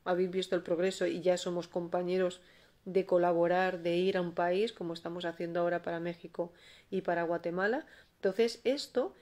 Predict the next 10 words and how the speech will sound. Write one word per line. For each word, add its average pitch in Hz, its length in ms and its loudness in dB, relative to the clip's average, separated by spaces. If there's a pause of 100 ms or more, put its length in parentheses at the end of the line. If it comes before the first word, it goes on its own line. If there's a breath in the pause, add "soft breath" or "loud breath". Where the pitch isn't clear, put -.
(280 soft breath)
simplemente 220 880 2
es 202 180 2
ver 208 260 2 (340 loud breath)
de 175 180 -4
qué 220 100 4
manera 226 540 0 (800)
se - 200 -4
va 185 80 2
a 190 40 0
hacer, 185 340 -4